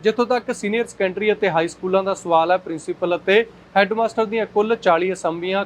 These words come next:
ਖਾਲੀ ਪਈਆਂ ਨੇ। ਉਹਨਾਂ ਕਿਹਾ ਕਿ ਜ਼ਿਆਦਾਤਰ ਸਕੂਲਾਂ ਵਿੱਚ ਸਫਾਈ ਪ੍ਰਬੰਧਾਂ ਦੀ ਵੱਡੀ ਘਾਟ ਹੈ ਅਤੇ ਬੁਨਿਆਦੀ ਢਾਂਚਾ ਬਹੁਤ ਖਰਾਬ ਹੋ ਚੁੱਕਿਆ ਹੈ।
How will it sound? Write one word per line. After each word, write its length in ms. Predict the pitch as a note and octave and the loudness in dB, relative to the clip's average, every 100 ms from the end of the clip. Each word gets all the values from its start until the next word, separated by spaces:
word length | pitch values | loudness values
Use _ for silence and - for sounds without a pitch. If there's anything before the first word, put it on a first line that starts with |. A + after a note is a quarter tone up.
| - | 0
ਖਾਲੀ 260 | - F#3 G#3+ | 0 0 -4
ਪਈਆਂ 340 | G3 F#3+ F#3+ | -6 -4 -2
ਨੇ। 140 | G3 A3 | -2 -4
ਉਹਨਾਂ 260 | G3 F3+ | -2 -4
ਕਿਹਾ 260 | F3+ E3 E3 | -2 -2 -2
ਕਿ 280 | E3 G3 A3+ - - - | 0 2 2 -2 -20 -2
ਜ਼ਿਆਦਾਤਰ 440 | F3+ G3 A3+ A#3+ | 2 4 2 -2
ਸਕੂਲਾਂ 360 | G3+ - G3+ A3+ | -2 -6 -4 -2
ਵਿੱਚ 200 | G#3+ G#3+ | -2 -4
ਸਫਾਈ 360 | G3+ - E3 F#3 | -8 0 0 0
ਪ੍ਰਬੰਧਾਂ 460 | F3+ E3+ F3 G3 | -4 -4 0 -2
ਦੀ 120 | F#3+ D#3+ C3 | -2 -8 -4
ਵੱਡੀ 300 | D#3 F3+ F#3 | -4 -4 0
ਘਾਟ 260 | G3+ D#3 D#3 | 4 4 4
ਹੈ 120 | F3 | 0
ਅਤੇ 300 | E3+ F#3+ G#3+ A3+ - - | 0 0 0 0 -14 -10
ਬੁਨਿਆਦੀ 400 | F3 G3+ G#3+ G#3 | -2 2 2 0
ਢਾਂਚਾ 380 | B3 A3 F3+ G3 | 2 2 2 0
ਬਹੁਤ 420 | D3+ E3+ G3 F#3 F3+ | 2 2 2 0 -2
ਖਰਾਬ 260 | F3+ D3+ C3 | 2 2 2
ਹੋ 60 | D3 | -8
ਚੁੱਕਿਆ 400 | C#3+ F3 G3+ F#3 | -12 -2 2 4
ਹੈ। 100 | B2 | 2